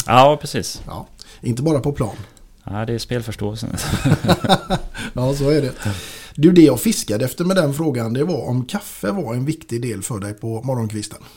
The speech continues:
Speaker 1: Nej, det är det inte. Eh, det blir mer när man kommer hit till kontoret som, eh, den koppen dyker upp.
Speaker 2: Och då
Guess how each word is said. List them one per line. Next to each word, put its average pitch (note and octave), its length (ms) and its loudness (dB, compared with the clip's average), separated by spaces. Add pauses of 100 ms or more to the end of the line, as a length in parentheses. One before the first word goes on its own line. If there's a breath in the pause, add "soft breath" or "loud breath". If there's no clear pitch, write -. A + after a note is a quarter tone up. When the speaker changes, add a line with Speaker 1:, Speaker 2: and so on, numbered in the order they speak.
(1120 soft breath)
Speaker 1:
Nej, A2+ 580 8
det A2 120 0
är F#2 80 2
det F2+ 60 -2
inte. E2+ 160 -8 (360)
Eh, F#2+ 320 -4
det F2+ 200 -2
blir G2+ 360 0
mer F#2+ 200 0
när F#2 100 -2
man F#2+ 120 -2
kommer F2+ 240 -4
hit F2+ 480 -10
till F2+ 360 -6
kontoret - 500 -8
som, F2+ 280 -10
eh, E2+ 120 -8 (1040 loud breath)
den F2 280 -8
koppen E2+ 400 -8
dyker E2 260 -8
upp. - 200 -12 (1000 loud breath)
Speaker 2:
Och C#3+ 440 4
då D3+ 420 2